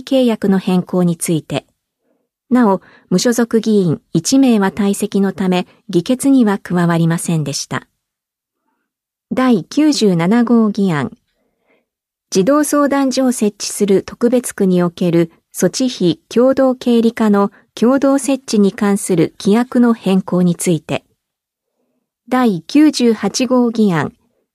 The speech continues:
教師用指導書他の簡易入れの追認について。なお、無所属議員一名は退席のため、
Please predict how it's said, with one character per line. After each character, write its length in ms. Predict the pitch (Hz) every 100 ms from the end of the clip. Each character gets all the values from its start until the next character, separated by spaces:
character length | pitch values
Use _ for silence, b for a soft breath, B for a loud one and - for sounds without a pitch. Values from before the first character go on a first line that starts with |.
| _ _ _ -
教 220 | 254 262
師 220 | - 233
用 160 | 233 226
指 240 | - 214
導 200 | 214 214
書 240 | - 190 - _
他 320 | - 185 226
の 220 | 214 196 b b
簡 200 | - 220
易 140 | 254 262
入 60 |
れ 120 | 254 233
の 160 | 226
追 280 | 220 - 214
認 200 | 202 196
に 160 | 190 180
つ 140 | -
い 120 | 175
て。 220 | - 143 - _ _ _ _ _ _ _ _ _
な 160 | 262 240
お、 160 | 202 b b
無 120 | 175
所 140 | 185 269
属 280 | 269 262 247
議 100 | 240
員 280 | 220 165 -
一 280 | - 170 294
名 200 | 285 247
は 140 | 202
退 220 | 196 202 202
席 260 | 202 196
の 140 | 196 190
た 140 | 190
め、 160 | 185